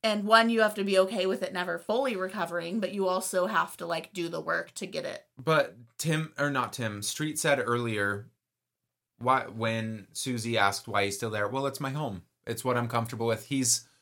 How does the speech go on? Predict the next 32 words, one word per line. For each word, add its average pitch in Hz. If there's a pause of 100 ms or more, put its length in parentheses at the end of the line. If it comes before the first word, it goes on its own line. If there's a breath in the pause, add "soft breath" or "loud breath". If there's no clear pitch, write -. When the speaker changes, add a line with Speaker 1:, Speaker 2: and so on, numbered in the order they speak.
(220 soft breath)
Speaker 2:
he's 151
trying 143
to 143
hold 127
on 117
to 120
that 101
while 107
he's 113
getting 127
all 127
of 117
these 113 (280 soft breath)
Speaker 1:
Mm. 226
Speaker 2:
little 139 (340)
slivers 131
of 117
evidence 113
saying 113
that 107
he 113
can 120
be 117
a 101
phoenix, 113
but 110
he's 110
just 113
wanting 113
to 113
hold 107
on. 98